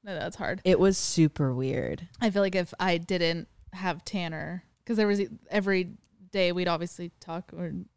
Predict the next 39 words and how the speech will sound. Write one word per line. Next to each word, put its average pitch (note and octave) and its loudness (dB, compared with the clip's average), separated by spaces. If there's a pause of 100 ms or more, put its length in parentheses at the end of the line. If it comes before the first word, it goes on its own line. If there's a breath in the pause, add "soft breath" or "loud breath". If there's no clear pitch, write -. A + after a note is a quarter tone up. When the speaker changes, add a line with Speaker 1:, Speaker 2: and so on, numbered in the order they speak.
(300)
Speaker 1:
always E3 -6
talk E3+ -6
every F3 -6
day, F3+ 2
but F3+ 4
he A#3 6
would F#3 6
check F3+ -2
in G#3+ 2
with F#3+ -2
me. B2 -8
Speaker 2:
Right. F3+ 6
Speaker 1:
Like, F#3 -4
"You're - -12
still F3 -2
not E3+ -2
talking E3 -4
to D3 -4
Alex?" F3 0
I'm E3 -4
like, C#3 -2
"Yeah, F#3 2
how's E3 -8
it D#3+ -6
going?" F#3+ 0
And F3 -2
I F3 2
was F#3 0
able F#3+ 2
to, G3 -2
like, E3 -2 (120)
Speaker 2:
Decompress G3+ 6
Speaker 1:
get - 2
Speaker 2:
it. A#2 0
Speaker 1:
Exactly. D3 -2
But, - -4
like, F3 -6
you F3 -4
weren't, D#3 -6